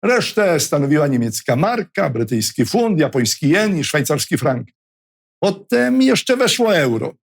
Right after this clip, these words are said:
Widzimy to na wykresie. Co do zasady, udział dolara stale maleje w tych rezerwach, a udziały innych walut rosną. W największym stopniu ten wzrost dotyczy japońskiego jena, ale,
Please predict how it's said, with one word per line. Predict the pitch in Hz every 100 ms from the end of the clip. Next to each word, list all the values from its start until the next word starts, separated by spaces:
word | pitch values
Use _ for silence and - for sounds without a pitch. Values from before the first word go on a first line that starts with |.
| _
Widzimy | 247 156 151 120
to | 143
na | 123
wykresie. | 123 139 143 131 - _ _ _ _ _ _ _ -
Co | 208
do | 196
zasady, | 185 147 233 240 208 185
udział | 185 156 180
dolara | 151 143 135 143 147 143 - _ -
stale | - - 147 175 185 185 180 175 170
maleje | 120 131 135 170 185 143 -
w |
tych | - 117
rezerwach, | 135 117 135 120 - - - _ _ _ -
a | 143
udziały | 160 156 185 208 220
innych | 226 233 170
walut | 240 254 208 - _ _ -
rosną. | 143 208 190 - - 131 _ _ _ _ _ _ _ _ -
W | 156
największym | 185 277 254 226
stopniu | 160 262 262 240
ten | 214 208
wzrost | 147 190 247 - -
dotyczy | 214 214 233 - 226 - -
japońskiego | 202 220 214 202 - 220 202
jena, | 175 135 107 - 113
ale, | 135 143 127 117 117 -